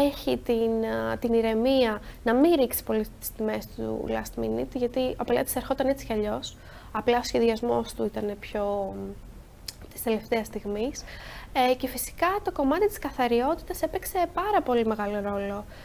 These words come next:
ε, τη χρονιά του covid, εμ, και έδωσε την σημασία που αξίζει στο housekeeping, γιατί το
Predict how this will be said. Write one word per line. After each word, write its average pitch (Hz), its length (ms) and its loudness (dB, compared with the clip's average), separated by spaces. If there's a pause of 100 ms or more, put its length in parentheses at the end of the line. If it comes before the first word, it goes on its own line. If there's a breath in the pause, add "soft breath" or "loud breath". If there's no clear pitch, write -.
(200 loud breath)
ε, 214 280 4
τη 220 480 2
χρονιά 214 300 0
του - 160 -12
covid, 220 500 2 (440 loud breath)
εμ, 226 840 2 (100)
και 285 100 0
έδωσε 339 720 2 (320)
την 262 180 4 (160)
σημασία 262 720 0
που 302 220 4
αξίζει 294 540 4
στο 240 200 -4
housekeeping, 233 600 2
γιατί 254 200 0
το 359 100 0